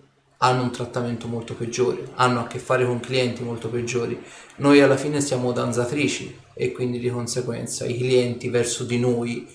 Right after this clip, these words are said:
hanno sempre un po' un occhio di riguardo, semplicemente perché, e forse questo è l'unico beneficio, non siamo per le facce di tutti.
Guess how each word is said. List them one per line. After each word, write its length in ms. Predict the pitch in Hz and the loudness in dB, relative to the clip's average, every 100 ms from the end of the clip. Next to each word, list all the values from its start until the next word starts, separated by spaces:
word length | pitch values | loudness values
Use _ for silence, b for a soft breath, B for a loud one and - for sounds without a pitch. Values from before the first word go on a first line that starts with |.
| B B B | B B B
hanno 240 | - 123 123 | 0 0 0
sempre 360 | 127 117 - | -2 -2 -2
un 120 | 123 - | -4 -2
po' 100 | 120 | -4
un 140 | 117 | -2
occhio 240 | 117 - 117 | -4 -6 -6
di 100 | 120 | -2
riguardo, 760 | 120 123 110 - - - - - - - | -2 -2 -2 -6 -10 -14 -14 -20 -20 -12
semplicemente 800 | - 127 120 127 117 120 120 117 | -4 -4 -2 -2 -2 -2 -4 -4
perché, 560 | 117 107 - - - - | -4 -4 -6 -8 -14 -8
e 100 | 131 | -6
forse 480 | - 127 117 - 120 | -4 -4 -4 -4 -4
questo 320 | 123 - 123 | -4 -4 -4
è 100 | 117 | -2
l'unico 640 | 123 143 139 120 120 - - | 2 4 4 2 -2 -6 -6
beneficio, 800 | 113 113 113 135 123 - - - B B B B B B _ | 2 2 2 -4 -6 -4 -6 -8 B B B B B B _
non 260 | 135 139 131 | 2 4 4
siamo 320 | - 120 127 | 4 2 0
per 140 | - 127 | 0 -2
le 80 | |
facce 360 | 147 - - 170 | 0 2 4 2
di 100 | 120 | 0
tutti. 360 | - 113 - | -6 -10 -12